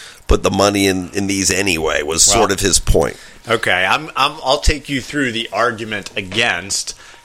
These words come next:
Speaker 2: and then I'll, I'll go through my argument. Um, the argument against, or, or I should clarify, the argument for reducing that contribution limit, you know, down from eighteen, twenty-four thousand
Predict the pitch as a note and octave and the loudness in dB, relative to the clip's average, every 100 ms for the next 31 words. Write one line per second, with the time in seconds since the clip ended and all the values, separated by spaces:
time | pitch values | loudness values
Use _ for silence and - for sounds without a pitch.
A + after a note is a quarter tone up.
0 | - G2 G#2 G2 G2 G2+ F#2 - - G#2+ | -10 -2 2 4 4 2 0 -8 0 0
1 | G#2 A2 G2 A#2 G2 G2 A2 A#2+ F#2+ F#2 | 2 0 0 -4 0 2 2 2 0 0
2 | F2+ F#2 F#2 - - - - A2 G#2 G2+ | -2 -4 -4 -8 -18 -20 -4 2 2 0
3 | G2+ A2+ C3+ F#3+ F3 E3+ - A#2+ G2 G2 | 0 4 6 6 4 0 0 -6 -6 -2
4 | C3 E3 B2 A#2 - - - _ - G#2+ | 2 2 0 -4 -6 -8 -14 _ -4 -2
5 | G2+ F2+ - _ - - F#2+ - - A#2+ | -2 -4 -10 _ -10 -4 -4 -2 2 4
6 | F#2+ - F2+ F#2+ A2+ C#3 C3 B2+ G#2+ - | 4 0 -4 0 2 2 0 -6 -8 -6
7 | A#2 A#2 G2+ - - - - A2+ G2 C3 | -2 0 0 -4 -16 -18 -8 -8 -2 4
8 | D#3 C#3+ D3 B2 A2+ G#2+ G#2+ G#2+ - - | 4 4 -2 -4 0 2 2 -2 -10 -16
9 | - A#2+ - G#2+ G#2+ G#2 G#2 F2 D#2 - | -4 -4 -2 -6 -6 -6 -8 -12 -14 -18
10 | - - - G2 D#2 D#2+ G2 G2+ G2 A2 | -20 -20 -20 -16 -14 -6 -4 -4 -4 -4
11 | G2+ G2+ G2+ G2+ - G#2+ G2+ F#2+ - G2+ | -2 -4 -4 -4 -4 -6 -4 -6 -4 -4
12 | G2 G#2 F#2+ G2+ F#2+ F#2 F#2+ | -2 -2 0 4 4 2 -2